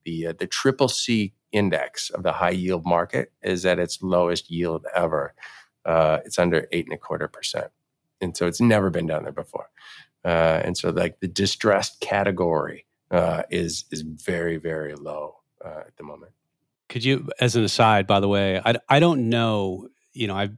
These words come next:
Speaker 2: I've been doing this, I guess, for twenty-seven years now or something like that. And,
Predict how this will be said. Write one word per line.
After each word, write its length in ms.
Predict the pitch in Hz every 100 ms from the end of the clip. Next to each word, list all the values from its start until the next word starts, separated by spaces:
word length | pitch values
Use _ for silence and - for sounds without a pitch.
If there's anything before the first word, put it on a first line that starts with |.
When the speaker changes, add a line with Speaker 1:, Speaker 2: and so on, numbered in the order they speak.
| -
Speaker 2:
I've 160 | 104 104
been 200 | 98 95
doing 260 | 98 98
this, 200 | 95 -
I 80 | 90
guess, 280 | 92 98 -
for 180 | - -
twenty-seven 1900 | - 101 95 95 92 90 _ _ _ _ _ _ _ - - - - 101 131
years 260 | 135 135 135
now 280 | 131 131
or 100 | 127
something 340 | 113 110 104 107
like 200 | 104 101
that. 320 | 104 104 104
And, 220 | 104 98